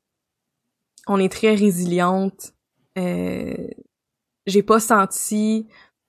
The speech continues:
de, j'ai pas senti de personne dans l'équipe de, de défaite ou de, tu sais, de, le syndrome de la victime, là, tu sais, de, d'être victime de la situation. Fait que je suis vraiment fière de ça. Euh,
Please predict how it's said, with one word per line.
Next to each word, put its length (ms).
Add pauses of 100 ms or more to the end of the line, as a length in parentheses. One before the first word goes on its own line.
(300)
de, 960 (560)
j'ai 60
pas 100
senti 260
de 80
personne 460
dans 120
l'équipe 460
de, 560
de 160
défaite 680 (320)
ou 80
de, 640
tu 80 (100)
sais, 140
de, 180
le 140
syndrome 380
de 40
la 100
victime, 580
là, 100
tu 80
sais, 120
de, 420 (680)
d'être 260
victime 640
de 40
la 120
situation. 580
Fait 140
que 60
je 40
suis 80
vraiment 260
fière 360
de 100
ça. 380 (460)
Euh, 420